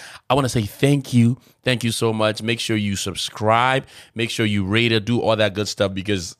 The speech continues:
listen, your boy is still a new podcaster. This is all new to me.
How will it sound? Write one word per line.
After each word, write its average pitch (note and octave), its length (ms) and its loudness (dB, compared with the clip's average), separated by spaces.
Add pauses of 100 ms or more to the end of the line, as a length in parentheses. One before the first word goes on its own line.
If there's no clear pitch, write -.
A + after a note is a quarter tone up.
listen, F#2+ 380 -2
your F#2+ 180 -2
boy A2 280 2
is G#2+ 160 0
still G#2 400 0 (160)
a A#2 140 -2
new C3+ 160 4
podcaster. F#2 580 0
This A2 140 0
is G#2 120 -2
all G#2+ 200 2
new G#2 240 -2
to G#2 160 -4
me. F#2+ 260 -2